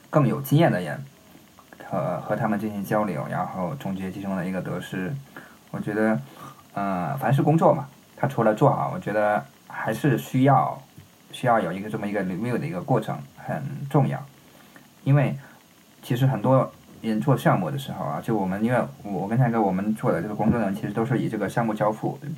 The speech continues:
不是偏职能嘛，都是以这样项目交付为形式，所以很多人其实觉得这个事做完就做完了，就这个项目做完做完了，基本上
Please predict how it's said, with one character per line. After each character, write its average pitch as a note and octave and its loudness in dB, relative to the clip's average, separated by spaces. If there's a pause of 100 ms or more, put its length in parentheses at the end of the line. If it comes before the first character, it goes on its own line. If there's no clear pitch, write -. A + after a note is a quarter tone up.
不 G#2+ -6
是 A#2 -6
偏 A2+ -2
职 - -6
能 - -2
嘛， - -6
都 G#2+ -6
是 G#2 -4
以 - -4
这 - -6
样 - -4
项 - -6
目 G#2+ -2
交 G#2 -2
付 - -8 (720)
为 G2 -2
形 F#2+ -2
式， - 0 (440)
所 A#2+ -2
以 A2+ 0 (240)
很 B2 0
多 E3+ 6
人 B2 0
其 C#3 0
实 C#3+ 4 (680)
觉 D3 4
得 D3 6
这 E3 -2
个 D3+ 4
事 C3+ 2
做 C#3+ 4
完 A#2 4
就 C#3 6
做 C#3+ 4
完 E2 0
了， B2+ -2 (420)
就 - -2
这 C#3 2
个 C3+ 6
项 D3 6
目 C#3 6
做 C#3+ 4
完 G#2 4
做 A2+ 4
完 E2+ 0
了， A2 -2 (720)
基 F3 2
本 G#2 2
上 F#2+ 2